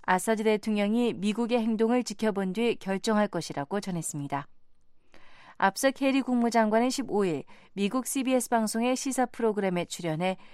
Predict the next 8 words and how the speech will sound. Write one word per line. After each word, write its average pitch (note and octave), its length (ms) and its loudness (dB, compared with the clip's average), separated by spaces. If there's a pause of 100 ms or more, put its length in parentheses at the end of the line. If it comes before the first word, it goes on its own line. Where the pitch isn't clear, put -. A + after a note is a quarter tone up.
(160)
미국은 G#3+ 680 2
시리아의 A#3 600 2
정치 G3+ 400 -2
권력 A3+ 380 4
이양을 G#3+ 440 2
위해 D#3 300 -4 (420)
아사드 F#3 420 0
대통령과 F#3 680 0